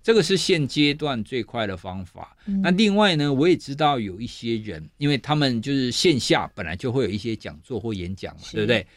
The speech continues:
Speaker 1: 所以你线下的活动，你就顺便就，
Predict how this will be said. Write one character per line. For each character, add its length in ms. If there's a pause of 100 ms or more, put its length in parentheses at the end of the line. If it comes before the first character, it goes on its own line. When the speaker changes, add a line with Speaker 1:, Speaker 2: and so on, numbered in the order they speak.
(180)
Speaker 1:
所 140
以 320
你 140
线 240
下 160
的 100
活 140
动， 340
你 100
就 300
顺 320
便 320
就， 340